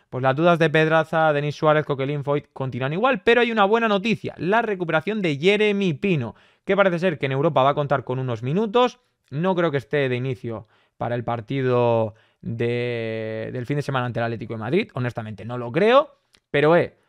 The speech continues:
Jeremy Pino lo quieres ir comprando, que está muy barato y consideras que va a ser uno de los jugadores que cambie la dinámica del Villarreal, pues adelante, Jeremy Pino ya parece ser que está listo para ir sumando minutos y es un buen momento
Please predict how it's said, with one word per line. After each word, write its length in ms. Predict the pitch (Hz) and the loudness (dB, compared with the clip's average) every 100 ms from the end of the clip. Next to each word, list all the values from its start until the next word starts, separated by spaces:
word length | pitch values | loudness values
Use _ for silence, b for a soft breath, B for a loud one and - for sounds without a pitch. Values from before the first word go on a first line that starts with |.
| _ 135 | _ 0
Jeremy 320 | 175 202 196 | 2 4 2
Pino 260 | 202 202 | 0 0
lo 120 | 190 185 | 0 0
quieres 300 | 185 180 180 | -2 -2 -4
ir 120 | 170 | -4
comprando, 520 | 180 165 185 180 170 | -4 0 2 2 0
que 80 | 165 | -2
está 180 | - 175 | 0 0
muy 120 | 170 | 2
barato 500 | 165 175 170 165 160 | 2 4 2 -2 -4
y 40 | |
consideras 520 | 156 151 160 170 165 | -4 -4 0 2 0
que 100 | 156 | 0
va 100 | 160 | -2
a 20 | 156 | 0
ser 280 | 170 160 | -2 -2
uno 240 | 160 160 156 | -4 -4 -2
de 60 | |
los 100 | 147 | -2
jugadores 320 | 147 151 151 143 | 0 2 2 0
que 120 | 143 | 0
cambie 240 | 156 156 | 0 2
la 100 | 147 | 2
dinámica 460 | 147 147 147 139 139 | 2 0 -2 0 0
del 220 | 139 139 | -2 -2
Villarreal, 520 | 139 151 190 233 147 b b b | -2 0 2 4 2 b b b
pues 180 | - 117 | -10 -6
adelante, 560 | 117 120 127 117 - - - | -2 2 0 -2 -12 -16 -10
Jeremy 340 | 117 123 127 | -8 -6 -6
Pino 420 | 190 233 247 233 b b b | -6 -2 -2 -2 b b b
ya 300 | 120 135 160 | -2 4 4
parece 240 | 143 135 | 4 2
ser 260 | 117 113 110 | -2 -8 -8
que 400 | 123 123 117 _ _ _ _ _ _ _ _ | -8 -6 -8 _ _ _ _ _ _ _ _
está 420 | - 143 131 175 151 | -6 -4 4 4 4
listo 500 | 196 190 254 262 170 | 2 0 2 2 2
para 240 | 127 143 | 2 2
ir 120 | 160 | 2
sumando 340 | 143 139 131 131 | 0 -2 -2 -2
minutos 500 | 165 226 247 240 - | -2 0 2 0 -2
y 120 | 135 | -4
es 120 | 147 139 | -4 -4
un 80 | |
buen 120 | 131 127 | -6 -6
momento 460 | 139 196 196 220 | -6 -4 -2 -2